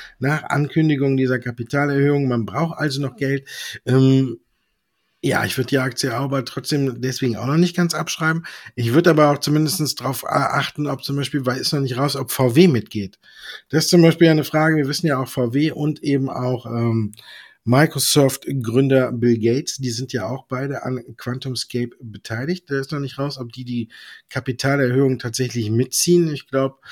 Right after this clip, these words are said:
das ist auch so ein, ein kleiner Hinweis. Sollte V W nicht mitziehen, würde ich vielleicht ein bisschen vorsichtiger werden, aber sollte V W mitzeichnen, um auch weiterhin, ich glaub, die haben fast zwanzig Prozent,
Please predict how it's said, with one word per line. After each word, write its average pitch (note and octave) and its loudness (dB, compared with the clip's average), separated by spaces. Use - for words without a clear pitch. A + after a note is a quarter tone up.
das C3 -2
ist C#3+ -2
auch C3 -4
so - -4
ein, C3 2
ein B2 -6
kleiner D3 0
Hinweis. C3+ 4
Sollte A#2+ -4
V G#2+ -6
W A#2 2
nicht D#3+ 0
mitziehen, E3 0
würde D3 2
ich F3 -2
vielleicht C3+ -2
ein A2+ -8
bisschen D#3 2
vorsichtiger D3+ 2
werden, C#3+ 4
aber C3 4
sollte C3 -2
V A2+ -6
W B2+ 0
mitzeichnen, C3 -4
um A#2+ -4
auch A#2 -8
weiterhin, A#2 -4
ich - -12
glaub, G#2+ -12
die G#2+ -10
haben A2 -8
fast - -10
zwanzig A2+ -10
Prozent, A#2 -8